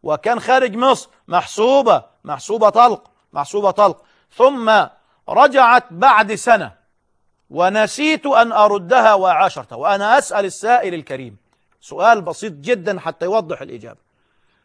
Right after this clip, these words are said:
حضرتك رجعت لي بعد سنة كاملة دون أن تقول لها في خلال العدة راجعتك، أو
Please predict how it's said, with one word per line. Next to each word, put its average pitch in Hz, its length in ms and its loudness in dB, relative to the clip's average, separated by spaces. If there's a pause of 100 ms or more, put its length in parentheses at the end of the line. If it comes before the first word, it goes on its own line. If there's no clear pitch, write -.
(140)
حضرتك 233 600 0
رجعت 226 460 0
لي 240 280 2
بعد 214 340 2
سنة 247 340 0
كاملة 214 440 0 (720)
دون 240 300 -2
أن 220 200 2
تقول 233 420 0
لها 233 220 4
في 202 200 -8
خلال 226 340 2
العدة 208 440 0
راجعتك، 208 760 2 (720)
أو 240 340 6